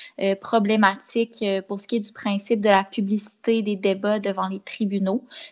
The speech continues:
Donc, est-ce que les, les journalistes ont accès, euh, aux, aux tribunaux et, euh,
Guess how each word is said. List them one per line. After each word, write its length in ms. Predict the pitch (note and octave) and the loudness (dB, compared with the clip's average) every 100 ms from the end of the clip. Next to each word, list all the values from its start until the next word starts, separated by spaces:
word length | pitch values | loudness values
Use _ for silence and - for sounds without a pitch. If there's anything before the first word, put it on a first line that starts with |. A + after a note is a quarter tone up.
| - | -2
Donc, 160 | G3 | 0
est-ce 120 | G3+ | 0
que 60 | G#3+ | 2
les, 260 | G#3 G3+ - | 2 2 -2
les 220 | F#3+ F#3+ | -2 -2
journalistes 460 | F#3 F#3+ F3+ G3+ F#3+ | 0 2 2 2 -2
ont 80 | - - | -6 0
accès, 640 | F#3+ - - - A#3 D4 - - - F#3+ | -2 -2 -14 2 2 2 -6 -20 -8 2
euh, 480 | G3 F#3 F#3 F3 - - | 4 4 0 -2 -6 -8
aux, 560 | - G3 F#3 F3+ - F#2 - - | -6 -6 -6 -8 -10 -12 -8 -4
aux 120 | G3+ | -4
tribunaux 680 | - G#3+ F#3+ G3 A3 A#3+ - | 0 0 2 4 6 4 2
et, 300 | - F#3+ F#3+ | 0 0 2
euh, 520 | F3 F3 E3+ E3 D#3+ | 4 2 2 0 0